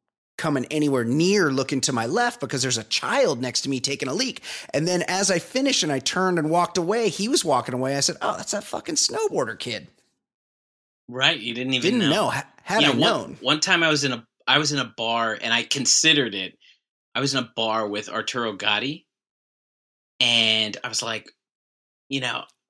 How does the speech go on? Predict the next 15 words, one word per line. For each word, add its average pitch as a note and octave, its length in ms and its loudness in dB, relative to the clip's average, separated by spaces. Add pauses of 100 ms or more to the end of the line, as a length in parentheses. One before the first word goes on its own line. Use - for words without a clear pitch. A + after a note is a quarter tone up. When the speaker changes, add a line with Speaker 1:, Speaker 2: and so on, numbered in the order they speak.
Speaker 2:
"Should - 180 -2
I D#3 100 0
try G#3+ 160 2
to G3+ 80 0
check E3+ 220 2
him D3 140 2
out?" C#3+ 140 6
Speaker 1:
R - 40 -2
I B2+ 120 -4
P, - 100 -16
yeah. A2+ 340 -8
Speaker 2:
And C3 220 4 (720)
the C3 100 6
problem B2+ 540 0
was, A2+ 540 0